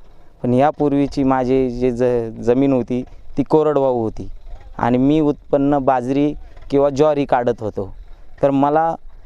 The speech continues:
एकरी दोन, तीन, चार पोते व्हायचे. पण नंतर मला या शासनाने हे जे योजनात मला मदत केली आणि ह्या गोष्टी मला भेटल्या,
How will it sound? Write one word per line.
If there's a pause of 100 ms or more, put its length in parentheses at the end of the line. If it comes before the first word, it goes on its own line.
(120)
एकरी
दोन,
तीन, (180)
चार
पोते
व्हायचे. (480)
पण
नंतर
मला
या
शासनाने (460)
हे
जे
योजनात (120)
मला (580)
मदत
केली (520)
आणि
ह्या
गोष्टी
मला
भेटल्या,